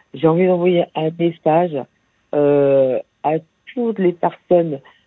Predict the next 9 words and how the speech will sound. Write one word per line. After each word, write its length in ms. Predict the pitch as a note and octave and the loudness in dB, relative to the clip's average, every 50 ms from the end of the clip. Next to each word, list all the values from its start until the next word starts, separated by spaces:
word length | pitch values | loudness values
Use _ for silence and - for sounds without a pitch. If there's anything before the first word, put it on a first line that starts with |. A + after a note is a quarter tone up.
| _ _ _ - | _ _ _ -8
qui 140 | - E3 D#3+ - - - | -6 -6 -6 -6 -6 -6
sont 800 | D#3+ D#3 D#3 D#3 D3+ D3 C#3+ C3+ C3 C3 C3 B2+ B2+ C3 - - - _ _ _ | -4 -2 -2 -2 0 0 -2 -2 -2 -4 -4 -4 -6 -6 -8 -12 -16 _ _ _
comme 220 | - E3+ E3 E3 D#3 | 0 2 2 2 2
moi, 260 | D3 D3+ D3+ E3 F#3+ A3 _ _ _ _ _ _ _ _ _ _ - | 0 2 0 0 -2 -6 _ _ _ _ _ _ _ _ _ _ -2
en, 180 | - D#3+ D#3 D#3 D#3+ D3+ D3 D3 C#3+ C#3 C#3 C#3 C#3 | 0 0 2 2 2 2 2 2 0 0 -2 -2 -4
en 40 | C#3 | -6
féliciter 720 | - - C#3 C3+ - - D#3 - - - D3+ D#3+ F3+ G#3+ - _ - - _ _ _ _ _ _ _ _ _ _ - | -6 -8 -8 -8 -8 -8 -12 -12 -4 0 2 2 4 2 -2 _ -20 -20 _ _ _ _ _ _ _ _ _ _ -2
et, 220 | D#3 D#3 D3+ D3+ D3+ | 0 2 4 4 2
euh, 340 | D3 D3 C#3+ C#3+ C#3 C#3 | 2 2 0 0 0 0